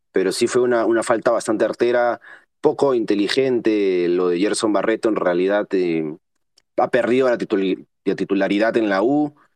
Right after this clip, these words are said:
Hoy prefirieron a Alfonso Barco por encima de él, eh,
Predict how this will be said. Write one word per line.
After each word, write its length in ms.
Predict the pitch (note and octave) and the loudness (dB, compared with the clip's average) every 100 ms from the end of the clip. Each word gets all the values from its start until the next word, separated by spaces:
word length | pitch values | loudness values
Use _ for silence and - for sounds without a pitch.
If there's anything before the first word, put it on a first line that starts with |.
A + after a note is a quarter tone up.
| _ _ _ | _ _ _
Hoy 180 | G#2 | -2
prefirieron 560 | A2 G2+ - G2 G#2+ G#2 | 0 -2 -2 0 0 0
a 80 | F#2+ | -2
Alfonso 380 | E2+ G#2+ G2+ G2+ | -2 -4 -2 0
Barco 280 | G#2+ G#2 | 0 -2
por 140 | F2+ F#2 | -2 -2
encima 340 | F2 G#2+ G#2+ | -2 -2 0
de 220 | G2 G#2 | 0 0
él, 200 | A#2 A#2 - _ _ _ _ | 0 -2 -6 _ _ _ _
eh, 320 | - E2 D#2+ | -4 -2 -2